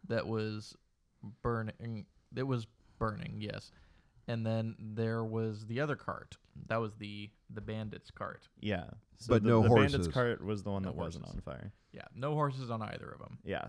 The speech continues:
Speaker 3: Right.
Speaker 2: So, um, we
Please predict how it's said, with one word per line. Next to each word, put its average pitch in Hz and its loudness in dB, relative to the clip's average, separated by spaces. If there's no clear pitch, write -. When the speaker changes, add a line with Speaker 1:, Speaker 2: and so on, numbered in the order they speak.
Speaker 3:
Right. 98 -2
Speaker 2:
So, 98 4
um, 98 2
we 107 2